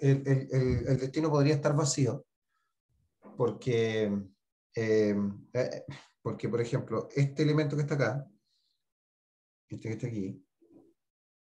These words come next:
este, vamos a borrar esto para no confundirnos. ¿Qué tenemos que hacer? Tenemos que, que el puntero este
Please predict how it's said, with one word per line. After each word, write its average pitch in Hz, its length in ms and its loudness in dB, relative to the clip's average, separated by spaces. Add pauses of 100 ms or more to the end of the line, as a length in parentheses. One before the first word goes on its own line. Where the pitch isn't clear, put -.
(880)
este, 104 520 -12 (380)
vamos - 220 -14
a - 100 -12
borrar - 280 -12
esto - 280 -20 (540)
para 78 160 -14
no 76 100 -14
confundirnos. - 560 -14 (680)
¿Qué 147 120 -2
tenemos 156 260 6
que 160 100 0
hacer? 143 400 -2 (600)
Tenemos 151 380 4
que, 160 480 2 (1000)
que 127 220 -4
el 113 180 -6
puntero 165 540 4
este 170 540 2